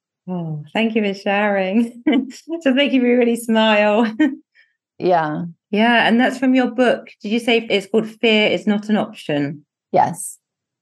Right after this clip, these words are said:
Speaker 2: Yes.
Speaker 1: Mm. Yeah, no, wonderful. Have you got that printed out somewhere in your home? <laughs>
Speaker 2: Well, I've dedicated the book. I've written a
Speaker 1: Mm.
Speaker 2: dedication to each of the kids. And so they have it on their book stands,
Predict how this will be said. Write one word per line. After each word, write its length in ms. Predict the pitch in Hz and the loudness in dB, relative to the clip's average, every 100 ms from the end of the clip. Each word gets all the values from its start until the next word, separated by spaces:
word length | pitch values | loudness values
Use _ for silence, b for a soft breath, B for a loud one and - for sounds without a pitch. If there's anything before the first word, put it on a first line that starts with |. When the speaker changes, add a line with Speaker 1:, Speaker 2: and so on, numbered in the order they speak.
| _ - | _ -6
Speaker 2:
Yes. 140 | 190 | -2
Speaker 1:
Mm. 680 | 190 190 180 180 175 170 175 170 _ _ _ | 0 0 0 -2 -4 -6 -8 -12 _ _ _
Yeah, 300 | 190 190 190 | -4 -2 0
no, 160 | 185 185 | -2 -2
wonderful. 540 | 202 220 220 220 185 B B | 2 2 2 2 0 B B
Have 140 | 262 | 0
you 80 | 277 | 2
got 100 | 294 | 4
that 220 | 214 214 | 2 0
printed 360 | - 269 233 247 | 2 2 2 2
out 300 | 240 233 - | 2 2 0
somewhere 400 | 208 202 180 160 | -4 -2 0 0
in 120 | 170 | -2
your 180 | 185 196 | -2 -2
home? 640 | 196 170 151 165 285 269 - | 0 0 0 0 0 -2 -2
<laughs> 280 | 294 262 - b b b _ _ _ - | -2 -2 -8 b b b _ _ _ 0
Speaker 2:
Well, 100 | 202 | 2
I've 140 | 220 | 2
dedicated 500 | 240 233 233 226 196 | 2 2 2 2 2
the 80 | 175 | 2
book. 360 | - 151 160 - | 2 0 0 -4
I've 120 | 170 165 | -2 2
written 320 | 190 165 190 | 2 0 0
a 60 | |
Speaker 1:
Mm. 40 | 165 | 2
Speaker 2:
dedication 520 | 165 170 175 160 165 | 2 2 0 0 -2
to 100 | 165 | 0
each 180 | 151 - | -2 0
of 100 | 160 | -2
the 100 | 156 | -2
kids. 320 | - 160 147 | -2 0 0
And 140 | 156 160 | -4 0
so 200 | 160 156 | 2 2
they 260 | 156 160 - | 2 0 -6
have 260 | 165 185 180 | -2 0 2
it 120 | 170 | 2
on 160 | 160 | 0
their 120 | 160 151 | 0 -2
book 260 | 156 151 | -4 -8
stands, 640 | - - 165 139 117 160 | -10 -10 -8 -6 -6 -8